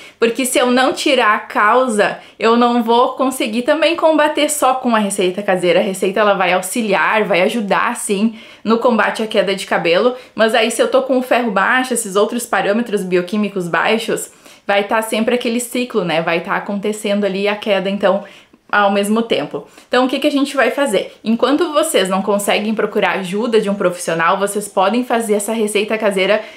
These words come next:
que ela vai ajudar, sim, na queda de cabelo. Eu vou, eu vou sugerir hoje pra vocês o óleo de coco. Eu tenho dessa marca aqui, mas eu vou deixar sugestões aqui na descrição pra vocês. Vocês podem usar o óleo de coco que vocês têm na casa também de vocês.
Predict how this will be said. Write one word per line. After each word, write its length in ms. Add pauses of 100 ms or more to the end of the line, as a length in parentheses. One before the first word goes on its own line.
(120)
que 80
ela 180
vai 400
ajudar, 380
sim, 360 (200)
na 140
queda 340
de 140
cabelo. 460 (120)
Eu 440
vou, 240
eu 100
vou 140
sugerir 500
hoje 180
pra 160
vocês 540 (220)
o 160
óleo 340
de 120
coco. 580 (960)
Eu 160
tenho 280
dessa 240
marca 280
aqui, 320
mas 180
eu 80
vou 120
deixar 280
sugestões 720
aqui 160
na 100
descrição 480
pra 140
vocês. 340
Vocês 260
podem 320
usar 200
o 80
óleo 200
de 100
coco 280
que 100
vocês 360
têm 180
na 120
casa 320
também 320
de 60
vocês. 480